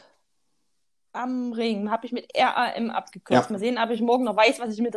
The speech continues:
Speaker 1: ram eigentlich aussagen wollte.
Speaker 2: Nicht, dass du irgendwie versuchst, deinen Arbeitsspeicher am Computer dann zu erhöhen.
Speaker 1: Ja, okay.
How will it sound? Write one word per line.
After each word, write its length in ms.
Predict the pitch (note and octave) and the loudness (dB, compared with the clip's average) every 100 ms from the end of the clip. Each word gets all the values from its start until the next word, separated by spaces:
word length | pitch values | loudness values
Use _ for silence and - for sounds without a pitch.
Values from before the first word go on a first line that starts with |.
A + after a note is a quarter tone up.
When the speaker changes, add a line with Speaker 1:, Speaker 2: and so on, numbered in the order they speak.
| F#3+ | 0
Speaker 1:
ram 220 | G#3+ A#3 - | 0 0 0
eigentlich 380 | G3 A3 A3+ | 0 0 0
aussagen 540 | - A3 - F#3+ F#3+ F#3+ | 0 0 0 0 0 -4
wollte. 220 | E3 E3+ | -2 2
Speaker 2:
Nicht, 100 | - | 2
dass 100 | - | 4
du 80 | A2+ | 4
irgendwie 360 | B2+ A2+ B2 | 4 4 4
versuchst, 380 | F3+ B2 C3 - | 4 4 4 4
deinen 160 | B3 C#4+ | 6 6
Arbeitsspeicher 680 | A#2 - - - - B2 | 6 6 4 -4 -4 -4
am 80 | A2+ | -4
Computer 280 | A#2+ A#2 B2 | -2 -2 -2
dann 140 | A#2+ | -2
zu 180 | B2 A2 | -4 -2
erhöhen. 240 | - A#2 A#2+ | 0 2 2
Speaker 1:
Ja, 140 | B3 A4 | 4 4
okay. 300 | - B4 - | 4 2 2